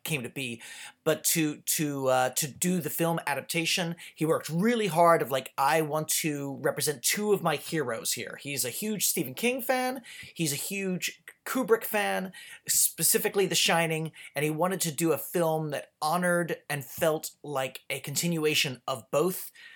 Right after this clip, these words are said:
Uh, and, and in my opinion, did a brilliant job.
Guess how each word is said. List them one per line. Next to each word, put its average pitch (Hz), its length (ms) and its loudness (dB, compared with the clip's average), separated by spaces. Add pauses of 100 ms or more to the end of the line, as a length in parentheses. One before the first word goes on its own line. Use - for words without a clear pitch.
(240)
Uh, 135 280 4
and, 160 340 0 (100)
and 156 220 -2 (100)
in 190 160 2
my 220 200 6
opinion, 226 500 2
did 185 200 4 (140)
a 165 180 -2 (180)
brilliant 185 640 4
job. 123 500 2